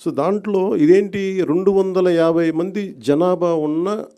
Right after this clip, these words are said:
హ్యామ్లెట్స్ కావచ్చు, కుగ్రామాలు కావచ్చు, వాటికి రోడ్డు. So వాటికి రోడ్లు వేయడానికి దాదాపు,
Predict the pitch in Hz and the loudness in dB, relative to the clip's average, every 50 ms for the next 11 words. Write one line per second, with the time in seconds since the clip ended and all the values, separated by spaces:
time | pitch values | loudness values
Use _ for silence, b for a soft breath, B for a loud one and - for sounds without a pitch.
0 | _ _ _ _ _ _ _ - - - 143 160 160 165 160 151 151 - - - | _ _ _ _ _ _ _ -20 -12 -4 0 2 2 2 2 0 -2 -6 -6 -6
1 | 131 131 131 135 135 131 - - 143 139 131 131 135 131 127 123 117 117 139 131 | -4 -2 -2 -2 -4 -6 -6 -4 -4 -2 -2 -2 -2 -2 -2 -4 -4 -4 -4 -2
2 | 123 143 143 139 131 131 127 117 113 113 113 123 120 - - 139 131 151 170 170 | 0 2 2 2 2 0 -2 -2 -2 -2 -4 -4 -6 -6 -8 -6 -6 -4 -4 -4
3 | 160 165 156 123 127 131 - - - - b b b b b b b b b b | -2 -2 0 0 0 0 -2 -4 -12 -20 b b b b b b b b b b
4 | b _ _ _ _ _ _ _ _ _ _ - 143 117 127 151 185 202 185 202 | b _ _ _ _ _ _ _ _ _ _ -10 -8 -6 -4 -4 -4 -4 -6 -8
5 | 190 - 202 180 175 170 165 156 147 180 196 190 202 196 185 175 180 180 175 175 | -8 -6 -4 -2 0 0 2 2 2 2 2 2 2 0 0 0 -2 -2 -4 -4
6 | 175 - 208 180 156 165 185 190 - - 175 147 165 160 165 170 175 175 175 | -4 -4 -4 -2 -2 -2 -2 -4 -4 -6 -6 -6 -4 -4 -4 -4 -4 -4 -4